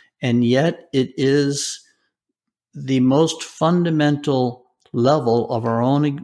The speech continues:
being. And to tap into it is like finding diamonds in your pocket.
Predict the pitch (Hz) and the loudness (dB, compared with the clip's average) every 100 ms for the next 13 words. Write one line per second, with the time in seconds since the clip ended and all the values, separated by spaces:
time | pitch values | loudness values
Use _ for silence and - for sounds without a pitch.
0 | 139 151 202 - - - - - _ - | -2 0 0 -4 -10 -16 -20 -20 _ -2
1 | 123 123 - 139 131 - - 160 151 - | 0 0 -2 -2 -2 -4 -4 -4 -2 0
2 | 233 254 131 104 110 - 147 - 147 139 | 0 0 0 0 -2 -6 -8 -2 -2 -2
3 | - 156 170 160 147 135 117 117 131 170 | -2 0 0 0 0 0 0 -2 0 0
4 | 139 104 107 117 110 107 - 139 165 - | 0 -2 -4 -2 -2 -4 -4 -4 -4 -8
5 | 78 - | -14 -16